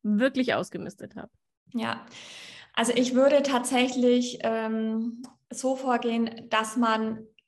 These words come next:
Speaker 2: Stapel macht, dass man nicht nur zwei Stapel macht, wie es du gesagt hast, sondern dass man ein paar mehr macht und dass man vielleicht auch sich eingestehen darf,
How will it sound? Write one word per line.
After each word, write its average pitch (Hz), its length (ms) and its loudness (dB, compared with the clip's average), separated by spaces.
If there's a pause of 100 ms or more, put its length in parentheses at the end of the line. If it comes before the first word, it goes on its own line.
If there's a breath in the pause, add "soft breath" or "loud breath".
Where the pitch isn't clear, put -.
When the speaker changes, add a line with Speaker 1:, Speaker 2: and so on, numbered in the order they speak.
(240)
Speaker 2:
Stapel 226 460 0
macht, 294 320 -2
dass 247 120 -2
man 240 120 2
nicht 247 180 0
nur 240 120 2
zwei 220 220 0
Stapel 262 300 -4
macht, 254 220 -4
wie 247 40 -8
es 247 200 -10
du 240 100 -8
gesagt 226 340 -6
hast, 226 140 -10
sondern 214 220 -6
dass 214 120 -8
man 214 120 -6
ein 208 40 -10
paar 208 160 -4
mehr 233 200 2
macht 262 260 0 (460 loud breath)
und 233 160 2
dass 240 160 0
man 240 160 4
vielleicht 240 460 0
auch 233 300 2
sich 226 240 -8
eingestehen 233 640 0
darf, 208 400 2